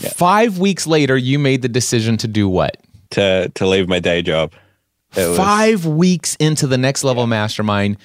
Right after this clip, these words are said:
Speaker 2: you made a decision to do something that five weeks earlier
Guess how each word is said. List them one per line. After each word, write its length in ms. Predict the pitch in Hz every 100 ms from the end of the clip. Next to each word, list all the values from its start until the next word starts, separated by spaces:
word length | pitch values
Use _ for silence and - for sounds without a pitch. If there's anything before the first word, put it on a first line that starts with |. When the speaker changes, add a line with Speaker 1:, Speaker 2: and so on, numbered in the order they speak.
| - _
Speaker 2:
you 140 | 123 127
made 200 | 131 127
a 60 |
decision 540 | 113 113 - 160 147 143
to 80 |
do 160 | 123 123
something 540 | - 123 110 120 113 110 - _
that 180 | 113 -
five 380 | - 147 156 143
weeks 260 | 143 - -
earlier 540 | 135 135 123 107 101